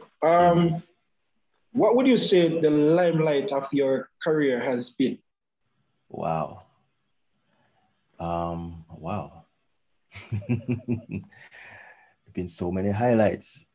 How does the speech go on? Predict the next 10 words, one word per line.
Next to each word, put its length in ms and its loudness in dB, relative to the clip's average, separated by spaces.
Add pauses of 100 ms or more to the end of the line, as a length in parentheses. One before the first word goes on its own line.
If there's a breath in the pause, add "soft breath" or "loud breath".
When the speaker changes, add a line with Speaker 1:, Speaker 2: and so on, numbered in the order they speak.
Speaker 2:
Um, 720 0 (1500 soft breath)
<sighs> 80 -12 (560 loud breath)
what's, 240 -12
what's 180 -12
been 140 -4
the 80 -8
highlight 420 -2
of 160 -6
my 160 -8
career? 560 -12